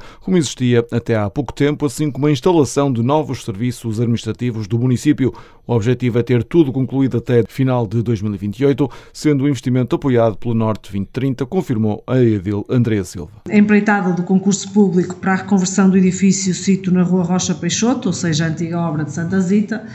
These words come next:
Speaker 2: que irá ter uma creche, um jardim de infância e, eh, serviços municipais.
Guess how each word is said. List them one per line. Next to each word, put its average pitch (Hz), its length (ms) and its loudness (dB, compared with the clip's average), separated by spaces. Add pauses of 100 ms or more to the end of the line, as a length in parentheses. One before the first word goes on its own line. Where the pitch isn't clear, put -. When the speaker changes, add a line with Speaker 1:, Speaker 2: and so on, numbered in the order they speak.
(140)
Speaker 2:
que - 80 -6
irá 190 160 0
ter 185 180 0
uma 226 160 2
creche, 202 460 -2
um 180 40 -2
jardim 175 320 0
de 220 120 0
infância 185 680 -2
e, 208 380 -2
eh, 165 400 -2
serviços 170 640 -2
municipais. 170 1000 -4